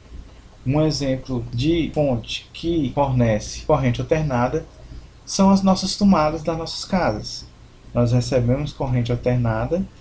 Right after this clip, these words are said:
os nossos aparelhos em casa funcionam com corrente alternada e então as correntes que nós temos na nossa residência são corrente alternada. Também, se a tensão que alimenta o circuito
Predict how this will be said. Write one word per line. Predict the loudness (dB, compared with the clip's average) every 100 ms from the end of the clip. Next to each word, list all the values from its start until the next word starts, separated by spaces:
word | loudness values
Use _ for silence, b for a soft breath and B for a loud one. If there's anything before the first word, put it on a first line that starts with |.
| B -20 -10
os | -2
nossos | 0 0 0
aparelhos | -2 2 2 4 2 2
em | -2
casa | -4 -2 0 -2
funcionam | -6 -8 -4 -4 -4
com | -6
corrente | -2 -2 -2 -6
alternada | -10 -6 -4 -2 -4 -8 -4
e | 0 0
então | -4 0 2 2 0 -4 -2
as | -4 0
correntes | 0 2 0 -2 -6
que | -6
nós | -6
temos | -2 0 0
na |
nossa | 0 -2 -2
residência | 0 0 -2 -2 -2 -8
são | -8 -4 -4 -4 -8 -14
corrente | -6 -2 -2 -2
alternada. | -6 -6 -6 -8 -16 -18 -18 -20 -20 -20 -20 -20 -10
Também, | -4 -2 0 0 0
se | -2
a | -6
tensão | -4 -6 0 2 2
que | 0
alimenta | 2 0 -2
o |
circuito | -6 -8 -6 -4 -4 -6